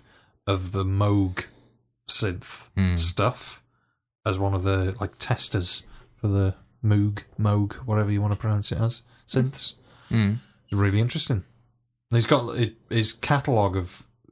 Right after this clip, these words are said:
Speaker 1: music is huge. Just tons and tons of stuff.
Speaker 2: Shit.
Speaker 1: Tons of shite. Um,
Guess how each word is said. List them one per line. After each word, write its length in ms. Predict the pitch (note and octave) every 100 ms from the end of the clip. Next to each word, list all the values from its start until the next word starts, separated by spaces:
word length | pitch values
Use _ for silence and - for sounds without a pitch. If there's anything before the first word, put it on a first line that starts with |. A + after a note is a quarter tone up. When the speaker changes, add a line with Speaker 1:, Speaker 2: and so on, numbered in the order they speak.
| _
Speaker 1:
music 540 | A2 A#2 A2 F2 - -
is 460 | G#2 F#2+ F2+ - - _ _
huge. 880 | - - C#3 A#2 F#2 F2 - - - _ _ _ _
Just 240 | - -
tons 500 | - - A#2 G2+ F#2
and 140 | F#2 F#2
tons 340 | F#2+ F#2 F2
of 80 | E2+
stuff. 440 | - F2 - - -
Speaker 2:
Shit. 520 | - - F#2+ - - - _ _
Speaker 1:
Tons 300 | - C3 A2+
of 80 | F2+
shite. 580 | - F#2+ F2+ E2+ - - - - - - - - _ _ _ _ _ _ _ _ -
Um, 600 | G3 G#3+ A3 A3 G#3+